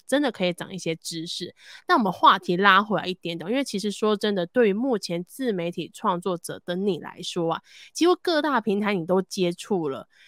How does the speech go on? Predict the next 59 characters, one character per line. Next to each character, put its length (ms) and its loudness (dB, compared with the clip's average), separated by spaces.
那 240 4
很 300 2
多 200 4
的， 160 2
不 120 0
管 120 4
是 120 -2
观 240 2
众 180 2
也 80 0
好， 200 -2
又 120 -2
或 160 -2
者 60 -4
是 100 -6
听 340 -4
众， 200 -6
对 180 2
于 80 4
六 120 2
探 200 -2
你 60 -2
的 80 -2
认 280 2
知 140 -6
啊， 100 2
都 140 2
是 120 0
在 220 0
于 280 -2
作 200 2
品 160 -8
的 120 -6
呈 360 -8
现。 360 -6
那 180 2
我 140 0
自 100 -2
己 120 2
又 260 2
想 260 -6
问 280 0
一 40 -12
下 420 -6
六 140 0
探， 240 -6
你 80 -6
本 300 -8
身 300 -4
对 180 4
于 100 2
生 460 2
活 300 0
又 140 2
或 260 2
者 160 -6
是 220 -4
工 340 0
作 380 0